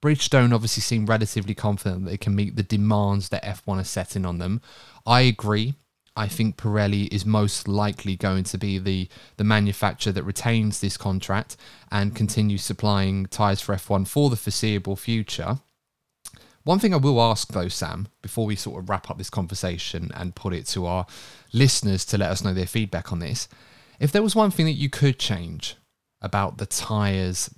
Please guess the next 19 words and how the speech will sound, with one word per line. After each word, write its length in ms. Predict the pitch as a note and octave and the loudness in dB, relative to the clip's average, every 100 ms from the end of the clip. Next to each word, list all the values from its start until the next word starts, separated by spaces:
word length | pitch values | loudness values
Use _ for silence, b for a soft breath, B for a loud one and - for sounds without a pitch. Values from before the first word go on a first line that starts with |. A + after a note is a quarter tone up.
| - | -10
that 160 | D#2+ | -6
we 80 | F#2+ | -4
have 220 | F#2 G2 | -2 -2
in 80 | F#2 | -4
F 140 | F2+ | -6
one 160 | - F2+ | -4 -2
right 240 | F#2 F2+ | -2 -2
now, 360 | E2 F2 D2 E2+ - _ | -2 -4 -6 -10 -14 _
and 60 | A2+ | -4
it 60 | |
could 100 | A#2 | -2
be 100 | A#2 | -2
related 320 | G#2+ G#2 G2+ F2+ | 0 0 0 -4
to 120 | - | -8
the 80 | F2 | -2
racing 800 | A2+ D3 C3 - C3+ B2+ B2 G#2+ | 2 2 2 0 2 2 2 2
or 160 | F#2 | 0
related 360 | F2+ F#2 E2+ F2+ | 0 -2 -4 -6
to 540 | - F#2 F2 E2 - | -6 -6 -6 -6 -8